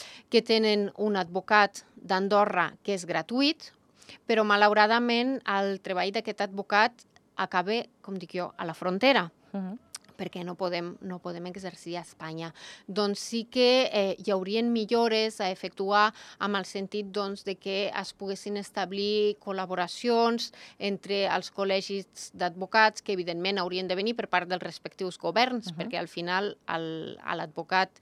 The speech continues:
Speaker 1: eh, com dic jo, l'advocat del torn d'ofici, l'advocat de justícia gratuïta, està subvencionat per govern.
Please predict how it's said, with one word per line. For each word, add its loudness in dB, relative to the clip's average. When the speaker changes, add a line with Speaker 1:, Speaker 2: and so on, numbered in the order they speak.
Speaker 1:
eh, 0
com -6
dic -8
jo, 0
l'advocat -2
del -6
torn -8
d'ofici, -4
l'advocat -6
de -6
justícia -10
gratuïta, -2
està -8
subvencionat -8
per -12
govern. 0